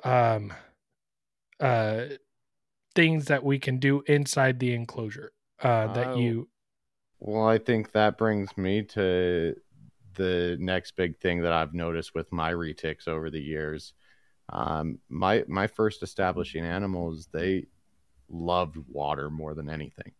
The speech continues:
Speaker 1: Hmm.
Speaker 2: I noticed that from hatchlings to, all the way to adult. Uh, my purple, she'll sit in water for, you know, half a day and really enjoy it, especially right after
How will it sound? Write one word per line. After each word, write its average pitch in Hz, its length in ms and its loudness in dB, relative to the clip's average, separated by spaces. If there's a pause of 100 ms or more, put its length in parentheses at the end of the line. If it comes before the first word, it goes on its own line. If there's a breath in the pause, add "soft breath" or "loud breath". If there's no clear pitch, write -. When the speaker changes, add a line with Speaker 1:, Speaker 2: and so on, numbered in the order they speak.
(280)
Speaker 1:
Hmm. 123 160 10 (120)
Speaker 2:
I 101 140 0
noticed 95 340 0
that 90 320 2
from 82 480 -4
hatchlings 101 920 0
to, - 220 -16
all 98 180 2
the 95 80 -2
way 95 180 0
to 90 200 -6
adult. 80 400 -4 (540)
Uh, 82 560 -4 (260)
my 95 280 0
purple, 113 460 4
she'll 104 240 0
sit 110 200 2
in 107 140 -2
water 104 360 4
for, 101 580 2
you 104 120 -2
know, 95 200 0
half 92 300 -2
a 85 40 -4
day 87 400 0
and 82 260 -6 (220)
really 98 280 0
enjoy 92 380 0
it, 92 160 2
especially 90 560 -2
right 85 280 -2
after 85 580 -4